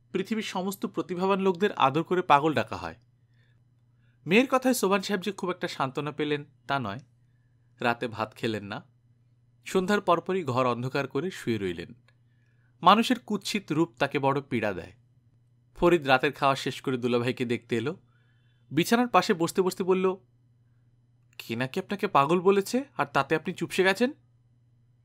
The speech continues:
তোমাকে পাগল বললে তুমি খুশি হতে?" "আমাকে বললে আমি ঠান্ডা মাথায় ব্যাপারটা নিয়ে চিন্তা করতাম। যদি দেখতাম আমাকে পাগল বলার পেছনে যুক্তি আছে, তাহলে সহজভাবে ট্রুথকে অ্যাকসেপ্ট করতাম।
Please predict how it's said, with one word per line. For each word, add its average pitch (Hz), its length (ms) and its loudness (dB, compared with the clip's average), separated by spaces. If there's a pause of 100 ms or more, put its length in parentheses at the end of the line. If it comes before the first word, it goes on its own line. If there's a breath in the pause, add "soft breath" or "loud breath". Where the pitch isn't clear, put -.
(400)
তোমাকে 131 320 -2
পাগল 151 320 4
বললে 151 220 2
তুমি 147 220 -6
খুশি 139 320 -2
হতে?" 156 280 0 (1600)
"আমাকে 120 340 -4
বললে 175 260 2
আমি 180 160 -2
ঠান্ডা 135 300 -2
মাথায় 156 220 0
ব্যাপারটা 143 400 -2
নিয়ে 151 160 -4
চিন্তা 147 280 -4
করতাম। 92 400 -10 (840)
যদি 123 260 -2
দেখতাম 156 480 -2 (120)
আমাকে 139 300 -2
পাগল 147 300 2
বলার 160 240 4
পেছনে 160 320 -6
যুক্তি 170 340 0
আছে, - 340 -2 (800)
তাহলে 143 300 0
সহজভাবে 170 600 0
ট্রুথকে 165 380 -4
অ্যাকসেপ্ট - 340 -4
করতাম। - 400 -12